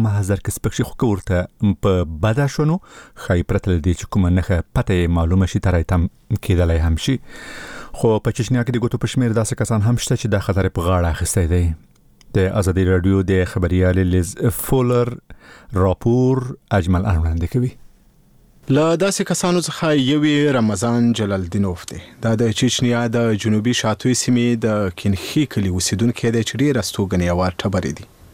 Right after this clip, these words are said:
Speaker 2: جلالدینوف نه یوازې دا چې په څرګنده یې د روسیې ولسمشر ولادیمیر پوتین ته د چچنیا په سیمه ییزو چارو کې د اداري فساد د موجودیت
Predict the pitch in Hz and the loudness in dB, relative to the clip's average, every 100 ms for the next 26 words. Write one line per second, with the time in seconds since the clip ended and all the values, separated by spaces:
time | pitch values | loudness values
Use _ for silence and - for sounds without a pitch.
0 | - - 131 143 151 147 170 175 165 170 | -20 -4 0 2 2 0 0 0 0 0
1 | 165 156 147 160 151 131 - 104 113 156 | 2 0 0 -2 -2 -4 -4 -2 -2 0
2 | 160 151 135 117 110 - 139 120 110 - | 2 2 2 2 0 0 2 2 0 0
3 | 139 147 131 120 107 104 101 - 101 139 | -2 0 0 2 2 0 0 -2 0 0
4 | 147 156 139 131 113 - 151 - 135 107 | 0 0 0 0 2 0 0 0 0 0
5 | 101 98 92 104 101 139 143 - 147 135 | -2 -2 -2 0 2 2 0 0 0 0
6 | - 143 135 127 107 101 101 117 123 - | 0 0 2 2 0 -2 0 0 -2 -2
7 | 120 107 104 98 92 95 - | -2 0 0 0 -2 -2 -4